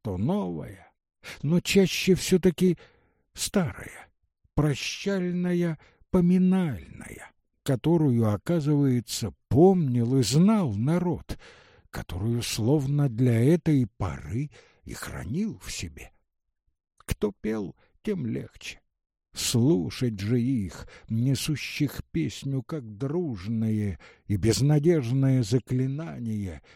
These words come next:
было до того больно и пытко, что подплывало кровью сердце.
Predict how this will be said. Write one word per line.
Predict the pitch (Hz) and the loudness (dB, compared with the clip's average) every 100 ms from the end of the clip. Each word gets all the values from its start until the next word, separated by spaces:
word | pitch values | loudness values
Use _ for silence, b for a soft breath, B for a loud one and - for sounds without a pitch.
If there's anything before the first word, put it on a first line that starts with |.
| b b _ | b b _
было | 127 135 123 123 | -8 -6 -6 -8
до | 135 | -10
того | - 156 170 180 | -2 -2 0 -2
больно | 113 90 90 170 151 104 107 107 | -4 -4 2 2 2 0 -2 0
и | 101 98 _ - | -2 -4 _ 0
пытко, | 202 165 - - 101 - b b b b b - | 0 -2 -12 -8 -6 -6 b b b b b -14
что | - - 78 - | -12 -10 -12 -12
подплывало | - 131 _ - 131 131 139 175 71 71 | -12 -12 _ -2 2 4 2 -2 -10 -14
кровью | - - 120 73 73 67 - _ _ _ _ _ | -10 -4 -2 -2 -8 -12 -16 _ _ _ _ _
сердце. | - - - - - - | -8 -6 -8 -12 -10 -12